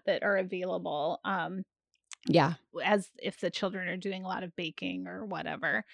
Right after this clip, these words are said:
Speaker 1: Um,
Speaker 2: Mm-hmm.
Speaker 1: and then there's just a whole slew of presentations to prepare, um, so that children can be successful in the work, you know? So just like we orient them to the checkerboard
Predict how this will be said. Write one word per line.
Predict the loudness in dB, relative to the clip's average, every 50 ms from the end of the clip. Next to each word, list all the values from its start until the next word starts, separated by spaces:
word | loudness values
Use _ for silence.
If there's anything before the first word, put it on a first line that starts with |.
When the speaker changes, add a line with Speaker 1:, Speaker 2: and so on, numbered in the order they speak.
| -20 -20 -20 -20 -20 -18 _ 4
Speaker 1:
Um, | 8 10 10 10 10 8 4 2 -2 -4 -6 -8 -4 0 2
Speaker 2:
Mm-hmm. | 4 4 6 4 4 6 6
Speaker 1:
and | 6 8 10
then | 10 10 10
there's | 10 8 8 6 6
just | 2 0 4 8 8
a | 8
whole | 8 8 6 8 10 12 12 12 12 12 12
slew | 10 8 2 -2 4 8 8 10 10 10 10 10 8 8
of | 8 6 2 _
presentations | -2 -2 -2 0 0 -2 -4 -2 2 2 2 4 4 2 0 0 0 0 -4 -4 -6 -6
to | -8 -6
prepare, | -2 0 0 0 0 2 2 2 4 4 2 0 0 -2 -2 _ -12 -20 -20 -20 -12 _ 4
um, | 6 6 6 6 4 2
so | 2 4 4
that | 6 4 2 2
children | 2 2 2 2 2 0 0
can | 0 0 0 2 2 2 0 -2 -2 -4 -4 -6 -6 -8 -8 -6 -2
be | 0 0
successful | 0 0 -2 -4 0 2 0 0 2 0 0 0 0
in | -2 -2 -2
the | -4 -4
work, | -4 -4 -6 -6 -8 -10 -12 -16 -16 -12 -6
you | -4 -2
know? | 0 0 0
So | 0 0 0
just | 2 6 6 4 6 6 6
like | 8 8 8 6 2 -4 -20 -20 -20 -8 0
we | 2 4 4 4
orient | 6 6 8 8 8 8 8 6 6 6 8
them | 8 8 8 8 4
to | 2 2 2
the | 2 4
checkerboard | 4 6 6 6 8 6 4 6 6 8 8 10 12 12 12 12 12 12